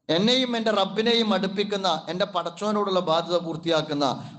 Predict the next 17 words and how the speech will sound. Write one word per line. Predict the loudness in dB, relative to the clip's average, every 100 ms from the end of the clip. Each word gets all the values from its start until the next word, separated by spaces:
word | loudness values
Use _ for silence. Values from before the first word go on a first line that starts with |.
| -2
ഒന്നായി | 0 2 0
തീരുന്നില്ല | 0 -2 0 0 0
റബ്ബേ. | 0 0 0 0 -4 -12 -16 -12 0
നമ്മുടെ | 2 4
മനസ്സ് | 2 2 0 0
റബ്ബിന്റെ | 0 2 0 2
മുമ്പിൽ | 0 0 0
വെക്കണം, | -2 -2 0 0 -4 -12 -16 -18 -20 -20 _
നമ്മുടെ | 0 2
ആത്മാവിനെ | 2 0 2 2 2 2
നമ്മൾ | 2 2
സംസ്കരിക്കണം, | 2 -2 -2 0 0 0 -2 -2 -6 -14 -18 -20 -20 -8 -2
അതിന്റെ | 0 0 0
സൽഫലങ്ങൾ | 0 -2 0 0 0 0 -2
സമൂഹത്തിന് | -2 0 0 0 0
അനുഭവിക്കാൻ | 0 0 2 0 2 0 0
കഴിയണം. | 0 0 -2